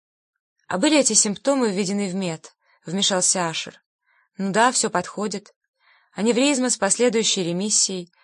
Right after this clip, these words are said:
а затем новые неприятности с глазами. Всё вокруг двоится и расплывается.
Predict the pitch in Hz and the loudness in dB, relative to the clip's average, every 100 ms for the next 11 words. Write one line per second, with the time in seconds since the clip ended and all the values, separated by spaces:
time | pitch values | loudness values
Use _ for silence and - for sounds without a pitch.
0 | _ _ - 180 220 285 247 254 240 214 | _ _ -8 -4 2 2 4 4 2 0
1 | 214 185 202 208 196 - 160 165 165 156 | -2 0 -2 -2 -6 -6 -4 -2 -2 -2
2 | 190 202 185 _ _ _ _ - 269 262 | -2 -4 -8 _ _ _ _ -2 2 4
3 | 247 247 170 180 180 214 - 208 185 - | 4 2 2 2 2 0 -2 -2 -4 -4
4 | 180 175 165 151 147 - | -4 -2 -2 -6 -6 -8